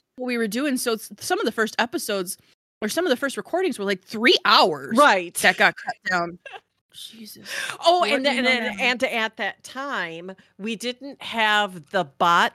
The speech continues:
Speaker 2: that we have now. So we're doing this
Speaker 1: Oh, yeah.
Speaker 2: on Discord, and if somebody talks over someone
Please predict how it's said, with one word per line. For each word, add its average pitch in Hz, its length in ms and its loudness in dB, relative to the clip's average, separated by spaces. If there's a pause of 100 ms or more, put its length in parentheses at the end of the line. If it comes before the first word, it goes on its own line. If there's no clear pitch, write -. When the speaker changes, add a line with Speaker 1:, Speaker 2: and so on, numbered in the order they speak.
Speaker 2:
that 247 140 -4
we 254 160 -4
have 208 340 0
now. 170 600 -2 (340)
So 247 180 4
we're 208 200 -2
doing 285 280 -6
this 311 120 -6
Speaker 1:
Oh, 233 40 0
yeah. 226 220 2
Speaker 2:
on 208 40 -6
Discord, 190 720 0 (380)
and 220 360 2
if 233 300 0
somebody 269 640 -2
talks - 520 0
over 196 220 -6
someone 190 440 -4